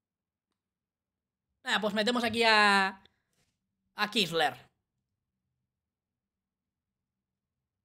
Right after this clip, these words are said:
Nadine Kisler. Y por cierto, señores, tenemos, no he mirado,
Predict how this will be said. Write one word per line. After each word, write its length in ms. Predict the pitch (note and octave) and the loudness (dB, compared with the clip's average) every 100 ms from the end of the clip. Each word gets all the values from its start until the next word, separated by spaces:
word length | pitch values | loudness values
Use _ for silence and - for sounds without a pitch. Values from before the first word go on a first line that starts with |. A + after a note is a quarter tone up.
| _ _ _ _ _ _ _ _ _ _ _ _ _ _ _ _ _ _ | _ _ _ _ _ _ _ _ _ _ _ _ _ _ _ _ _ _
Nadine 460 | F3+ G3+ G3+ C4+ A#3+ | -8 -4 0 0 0
Kisler. 520 | C#4 D4+ D4+ D4 D4+ - _ _ _ _ _ _ _ _ _ _ _ _ _ _ _ _ _ _ _ _ _ _ _ _ _ _ _ _ _ _ _ _ _ _ _ _ _ _ _ _ _ _ _ _ _ _ _ _ _ _ | 0 2 4 2 2 -8 _ _ _ _ _ _ _ _ _ _ _ _ _ _ _ _ _ _ _ _ _ _ _ _ _ _ _ _ _ _ _ _ _ _ _ _ _ _ _ _ _ _ _ _ _ _ _ _ _ _
Y 140 | C#4 G3+ | -6 0
por 220 | A#3+ G3+ | 0 2
cierto, 360 | A#3 D#4 G4+ | 4 4 4
señores, 680 | C4 A3+ C4+ E4 G#3+ - - | 0 0 4 4 4 -4 -10
tenemos, 600 | G#3 G#3 B3 E4 G4 - - | -8 -4 0 0 0 -4 -8
no 140 | G3+ | -6
he 20 | B3+ | -2
mirado, 600 | D4 C4 E4+ D#3 - | 2 4 4 2 -6